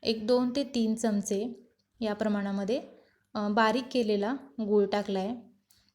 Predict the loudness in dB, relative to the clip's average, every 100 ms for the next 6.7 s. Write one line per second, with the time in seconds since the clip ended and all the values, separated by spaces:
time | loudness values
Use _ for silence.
0 | 2 4 4 -2 -4 0 2 2 0 -2
1 | -2 -4 -4 -4 -2 -2 -2 -2 -2 -2
2 | -4 -10 -4 0 0 0 -2 -2 -2 -4
3 | -4 -4 -2 -4 -6 -6 -8 -8 -12 _
4 | _ _ _ -20 -4 0 2 2 2 2
5 | 0 0 -2 -2 -6 -8 -16 _ _ -4
6 | 2 2 2 0 -2 -4